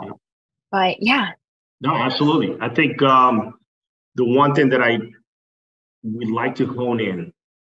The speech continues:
Speaker 1: as far as homeowners coverage, I think, you know, with homeowners, it, it's different than auto insurance.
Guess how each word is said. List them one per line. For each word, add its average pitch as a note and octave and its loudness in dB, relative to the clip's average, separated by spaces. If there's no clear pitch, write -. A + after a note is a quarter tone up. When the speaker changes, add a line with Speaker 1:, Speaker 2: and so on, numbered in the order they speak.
Speaker 1:
as G#2 -10
far A2 0
as G#2 -2
homeowners A2+ -2
coverage, F2 -10
I B2 -4
think, D#3+ 0
you D3+ 2
know, B2 0
with C3 0
homeowners, C3 0
it, A2+ -6
it's A#2 -10
different C3 0
than A2+ 0
auto A#2 0
insurance. F#2+ -4